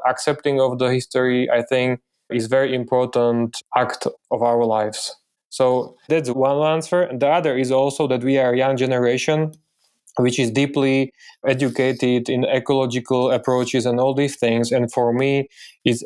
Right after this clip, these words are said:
every time while we are starting some project, uh, we are evaluating the quality of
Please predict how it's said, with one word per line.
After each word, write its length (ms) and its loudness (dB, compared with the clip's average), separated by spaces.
every 220 2
time 380 0
while 260 2
we 100 2
are 100 2
starting 440 0
some 180 0
project, 540 0
uh, 100 2
we 80 2
are 160 2
evaluating 800 2
the 100 2
quality 580 0
of 240 0